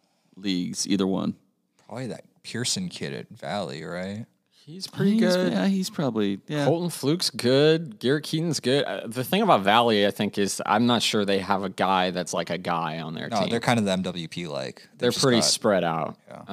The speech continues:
Speaker 3: Um, I think Pearson would probably be the one that got picked if they just, again, went with the best guy on the best team. Mossy Rock's kind of the same way. I think
Speaker 2: Yeah,
Speaker 3: Keegan
Speaker 2: Keegan
Speaker 3: Kolb
Speaker 2: Kolb.
Speaker 3: is probably their,
Speaker 2: He,
Speaker 3: quote,
Speaker 2: he's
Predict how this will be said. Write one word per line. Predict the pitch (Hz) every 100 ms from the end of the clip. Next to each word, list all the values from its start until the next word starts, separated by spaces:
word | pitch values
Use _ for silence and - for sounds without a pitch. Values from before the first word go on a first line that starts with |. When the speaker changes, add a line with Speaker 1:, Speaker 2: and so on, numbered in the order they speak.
| 101 95 87
Speaker 3:
Um, | 78 - _
I | 107
think | 101 120 104 - 113 -
Pearson | 120 110 - 107
would | 98
probably | - 107 127 127
be | 92 92
the | 95
one | 92 98
that | 95 95
got | - 95 -
picked | 117 98 -
if | 107 -
they | 98
just, | 95 104 - _ -
again, | 101 101 95
went | 98 98
with | -
the |
best | - 90 -
guy | 90
on |
the | 90
best | 90 87 -
team. | 95 95 92 -
Mossy | 113 208 302
Rock's | 165 -
kind | - 104
of |
the | 92
same | - 98 92
way. | 92 92
I |
think | - 113 -
Speaker 2:
Yeah, | 98 85
Speaker 3:
Keegan | 131 131
Speaker 2:
Keegan | 113 98
Speaker 3:
Kolb | 101 104 87 87
Speaker 2:
Kolb. | 78
Speaker 3:
is | 101
probably | - - 92 90 110 131 147 151
their, | 156 139 139
Speaker 2:
He, | - _ _ _ _ _ _ _
Speaker 3:
quote, | - 123 120
Speaker 2:
he's | -